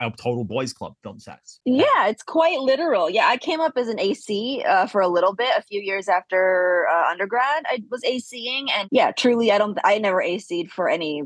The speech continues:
Speaker 2: female D Ps or directors. Like, I truly, everybody I work with w-, was men except other, yeah, female A Cs, now that I think about it.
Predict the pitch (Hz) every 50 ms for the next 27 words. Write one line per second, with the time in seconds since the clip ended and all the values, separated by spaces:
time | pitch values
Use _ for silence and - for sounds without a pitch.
0 | - - 214 175 160 151 147 135 107 - - 175 165 - - - 180 170 170 180
1 | 175 175 170 180 185 151 143 113 120 - - - 120 127 143 151 135 131 135 -
2 | - - 175 165 175 170 156 180 190 185 185 180 175 170 165 160 160 - - 156
3 | 185 - 151 131 - - 156 147 139 160 151 143 143 147 151 135 139 - - 170
4 | - - - 156 151 147 143 135 131 151 - _ - 226 190 202 - - 180 170
5 | 165 160 - 139 151 165 - - 143 127 131 143 135 - - 175 160 147 147 170
6 | 170 156 139 131 139 127 127 135 139